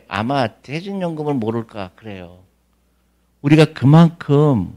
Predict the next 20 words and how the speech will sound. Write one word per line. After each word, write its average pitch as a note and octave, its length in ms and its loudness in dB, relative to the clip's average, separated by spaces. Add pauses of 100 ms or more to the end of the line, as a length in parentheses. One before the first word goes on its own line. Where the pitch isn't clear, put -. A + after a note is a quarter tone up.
(280)
우리 C3 160 -8
직장인들이 B2+ 720 0
자기 A2 200 -8
퇴직연금이 D3+ 540 -2
어떻게 A#2 200 0
됐는지 A2+ 320 2
몰라요. F#2+ 380 0 (800)
제가 C#3 180 0
대부분 C#3 480 2
물어봅니다. A#2+ 600 0
"퇴직연금 F3+ 420 2
어떻게 C#3+ 220 0
돼 B2 100 2
있어요?" G#2 500 -2
그러니까요. A#2+ 500 -6 (2000)
"그게 E3+ 140 4
뭐예요?" C3 540 6 (1200)
"그 C3 100 -18
국민연금 E3 600 6
아니에요?" B2 400 6